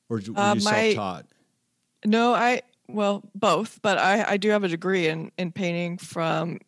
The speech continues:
Speaker 2: uh, from A S U, of all places. Noted art school, Arizona State University.
Speaker 1: <laughs> And wh-, and where did you teach?
Speaker 2: <laughs> Uh, I taught at, at an arts school called New School for the Arts.
Speaker 1: Okay.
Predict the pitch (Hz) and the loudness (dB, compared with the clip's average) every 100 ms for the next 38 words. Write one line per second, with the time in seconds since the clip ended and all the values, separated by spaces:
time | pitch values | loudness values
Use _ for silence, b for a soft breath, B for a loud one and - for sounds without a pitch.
0 | - 170 165 - 180 - 196 190 226 143 | -6 -4 -4 -6 -4 0 0 -2 -2 -2
1 | 185 - 170 - 87 - 196 - - - | -4 -8 -8 -6 -8 -8 -8 -6 -8 -2
2 | 208 240 233 233 214 196 196 - - 185 | 2 6 6 4 2 0 -2 -2 -2 0
3 | 175 - 160 170 170 170 - 143 147 156 | 0 0 -2 -2 -2 -4 -4 -4 -4 -6
4 | 143 - - - - - B B B B | -6 -4 -4 -4 -8 -8 B B B B
5 | B B B _ _ - 120 127 139 131 | B B B _ _ -8 -4 -2 0 0
6 | 135 131 110 123 - 131 170 - B B | 2 2 0 -4 -4 -6 -6 -12 B B
7 | B _ _ B B 262 - 214 240 262 | B _ _ B B -8 -2 0 0 0
8 | 285 294 202 202 190 - 208 190 185 - | 0 0 0 2 0 -2 -2 0 0 -2
9 | 185 180 180 185 - - - - - - | -6 -2 0 0 -2 -8 -8 -6 -6 -6
10 | 220 214 226 - 165 170 190 - 190 185 | -2 -2 -2 -2 -4 -2 -4 -4 -6 -6
11 | 196 185 160 165 285 - - 110 110 92 | -4 -2 0 -2 -4 -6 -6 -6 -6 -8